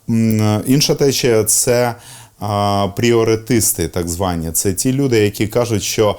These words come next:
Сполученим Штатам, а, потрібно піти з Європи, приділяти найменше уваги Європі і сконцентрувати свої зусилля на,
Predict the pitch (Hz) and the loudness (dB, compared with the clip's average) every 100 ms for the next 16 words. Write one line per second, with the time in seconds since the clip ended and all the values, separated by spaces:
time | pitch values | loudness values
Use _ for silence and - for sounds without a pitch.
0 | - - - - - - 123 - 107 95 | -8 -20 -18 -10 -6 -2 -2 -2 -4 -2
1 | 113 104 98 92 85 95 92 107 107 104 | -4 -2 -2 -4 -2 -4 -2 -2 -2 0
2 | 101 98 87 127 123 123 104 85 95 92 | 0 -2 -2 -4 -2 0 0 0 -2 0
3 | 123 151 131 101 107 98 107 110 110 101 | -2 0 -2 0 -4 0 0 -2 -2 -2
4 | 101 104 104 - 95 90 92 107 90 92 | 0 -2 -2 -2 -2 0 0 -2 -2 -2
5 | 85 - - - - 101 110 160 151 117 | -4 -6 -20 -16 -4 -2 0 0 0 0
6 | 113 110 107 107 - 113 104 104 104 113 | 0 0 2 2 0 -2 -4 -4 -2 0
7 | 120 113 - 110 98 95 - 143 127 104 | -2 -4 0 0 0 -2 0 0 0 0
8 | 101 107 104 | 0 0 -2